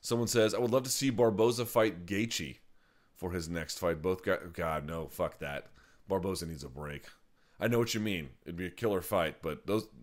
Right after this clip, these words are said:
shit, both those guys need a break. No, I, I would not be in favor of that at all. Someone says, "I feel like they are going to make Justin Edson now.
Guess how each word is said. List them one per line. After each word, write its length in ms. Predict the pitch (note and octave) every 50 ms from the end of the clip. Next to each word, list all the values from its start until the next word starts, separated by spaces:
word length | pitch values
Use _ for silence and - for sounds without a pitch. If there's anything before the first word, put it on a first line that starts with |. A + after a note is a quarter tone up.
| - -
shit, 360 | - - G2+ D#2 - - _ _
both 460 | - E2 E2+ D#2 D#2 A2 B2 C#3 - -
those 220 | G2 D#2+ C#2+ C#2
guys 320 | D#2+ D#2+ C#2 C2 B1 B1
need 120 | D2 C#2+ C2
a 40 | B1+
break. 400 | A#1 C2 B1 A#1 A1 - - _ _ - - - - - - - - _ C#2+
No, 200 | D2+ D2 D2 D2
I, 160 | D2+ E2 F2 - -
I 60 | F2
would 180 | F2 E2+ D#2
not 220 | D#2 D#2 D2 C#2 -
be 80 | D2+
in 80 | C#2+ C2
favor 340 | C2 - D2 C#2 B1 C2+ C2+
of 100 | B1+ C2+
that 180 | C#2+ C#2 C2+
at 80 | B1+ B1+
all. 260 | C2+ C2+ C2 A#1+ - - _ _ - - - - - - -
Someone 200 | - G#2+ A2 G2
says, 100 | G2 F#2
"I 100 | F2 G2+ F#2
feel 160 | - A#2+ A#2+
like 140 | A2+ G2 A2
they 100 | G#2+ G#2+
are 120 | G2+ G2
going 280 | F2 G2+ G2+ G#2 G#2 G2
to 100 | A2+ G2+
make 260 | F#2+ G2 F#2+ - E2
Justin 460 | D#2+ F2+ F#2+ F#2 - - G2+ F2+ F2 -
Edson 400 | D2 F2 E2+ - - F2+ D#2 D2+
now. 320 | D2 C#2 C#2 C#2 C#2 C#2